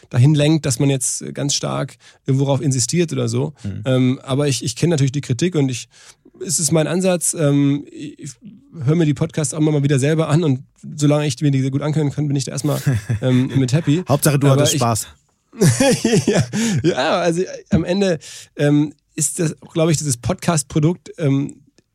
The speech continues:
Speaker 1: nur in Teilen ein, ein, ein, ein hartes Rechercheprodukt, ja, weil was passiert, du weißt ja selber, wenn du dann da auch, ähm, du kriegst dann auch keine Antworten mehr, dann bis hin zu dem Wunsch, dann das Gespräch gar nicht zu veröffentlichen oder so, dann bringt's auch keinem was, ne?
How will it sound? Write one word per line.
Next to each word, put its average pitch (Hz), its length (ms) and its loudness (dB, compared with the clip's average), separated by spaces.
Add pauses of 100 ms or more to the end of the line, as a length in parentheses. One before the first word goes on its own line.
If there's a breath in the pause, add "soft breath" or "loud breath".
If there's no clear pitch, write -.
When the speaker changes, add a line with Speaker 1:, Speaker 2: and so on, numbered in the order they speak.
(120)
Speaker 1:
nur 151 280 2
in 160 140 0
Teilen 170 440 2
ein, 147 220 0
ein, 139 280 -2 (300)
ein, 135 220 2
ein 127 240 0
hartes 156 340 -4
Rechercheprodukt, 131 840 -4
ja, 131 120 0
weil 135 220 -2 (280 loud breath)
was 135 140 -2
passiert, 151 300 0
du 131 40 0
weißt 160 220 2
ja 160 80 4
selber, 147 260 0
wenn 135 160 0
du 139 60 2
dann 135 160 2
da 139 160 0
auch, 139 200 -6 (340 loud breath)
ähm, 131 580 -2 (400)
du 156 80 -8
kriegst 180 260 -2
dann 175 120 0
auch 156 160 -4
keine 156 160 0
Antworten 156 340 -2
mehr, 123 140 -2
dann 139 240 0
bis 135 120 0
hin 151 140 2
zu - 100 -2
dem 139 200 0
Wunsch, 165 320 0
dann 139 180 2
das 139 160 -2
Gespräch 143 320 -4
gar 147 140 -2
nicht 180 120 2
zu 160 80 -2
veröffentlichen 147 420 0
oder 135 120 -2
so, 135 80 -2
dann 139 160 -2
bringt's 143 400 -6
auch 151 120 -10
keinem 147 240 -4
was, 120 180 -10
ne? 151 100 -12